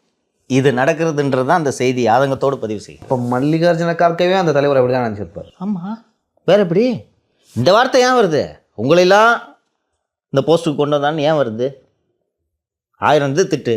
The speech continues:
Speaker 1: "யோ, நான் ஏன் அப்படி பண்ற, கம்முன்னு இருயா" அப்படின்னு எது வேணாலும் சொல்லலாம். உங்களையெல்லாம் இந்த பதவிக்கு கொண்டு வந்தா இதான் நிலைமை எல்லா இடத்துலையும்.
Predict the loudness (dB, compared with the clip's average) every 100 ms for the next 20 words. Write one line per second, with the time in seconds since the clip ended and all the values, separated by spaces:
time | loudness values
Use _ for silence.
0 | 2 2 2 0 0 2 2 2 0 0
1 | 0 0 0 0 2 2 2 0 -4 -6
2 | -12 -14 -6 0 2 2 2 -2 -4 -10
3 | _ _ _ 0 4 4 4 4 2 -2
4 | -14 _ _ _ _ _ _ -2 0 2
5 | 2 2 0 -2 -4 -6 -10 -14 _ _
6 | _ _ _ _ -10 -4 -2 -2 -2 -2
7 | -6 -12 _ _ -16 -8 -8 -6 -8 -8
8 | -10